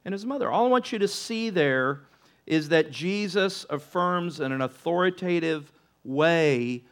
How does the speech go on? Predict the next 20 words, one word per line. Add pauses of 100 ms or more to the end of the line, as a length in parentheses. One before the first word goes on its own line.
(140)
the
events
that
take
place
in
Genesis (380)
chapter (440)
two. (600)
He
cites
them
as (440)
true
history, (520)
and
he
cites
them (100)
as